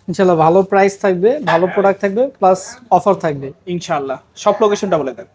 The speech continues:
Speaker 1: আহ, আমাদের শপের লোকেশন হচ্ছে ভাইয়া ঢাকা যমুনা ফিউচার পার্ক লেভেল ফোর সি ব্লক বিয়াল্লিশের বি টু মোবাইল মার্ট। তারপরে যদি ভাই কারো চিনতে অসুবিধা হয়, আমাদের স্ক্রিনে দেওয়া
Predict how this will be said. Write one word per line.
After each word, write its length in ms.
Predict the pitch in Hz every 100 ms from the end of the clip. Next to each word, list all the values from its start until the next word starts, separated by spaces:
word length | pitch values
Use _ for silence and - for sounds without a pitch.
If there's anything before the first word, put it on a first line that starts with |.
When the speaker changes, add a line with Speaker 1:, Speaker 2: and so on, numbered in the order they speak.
| _ _ _ _ _ _ -
Speaker 1:
আহ, 240 | 170 175
আমাদের 220 | 185 202
শপের 240 | 208 214 233
লোকেশন 300 | 233 220 233
হচ্ছে 220 | 233 233
ভাইয়া 160 | 226 185
ঢাকা 380 | 185 175 220
যমুনা 320 | 214 196 208 220
ফিউচার 280 | 226 226
পার্ক 240 | 226 233 202
লেভেল 260 | 196 196
ফোর 360 | 196 208 202 202
সি 240 | - 214
ব্লক 320 | 196 190 202 196
বিয়াল্লিশের 600 | 175 180 180 180 196 180
বি 140 | 180
টু 220 | 165 202 202 - - _ -
মোবাইল 240 | 202 226
মার্ট। 200 | 202 160 - _ _ _ _
তারপরে 240 | 208 208 240
যদি 100 | 240 254
ভাই 80 | 247
কারো 140 | 247 240
চিনতে 240 | 247 233 254 233
অসুবিধা 240 | - 233 233
হয়, 100 | 277
আমাদের 160 | 208 202 202
স্ক্রিনে 260 | - 214 202
দেওয়া 120 | 214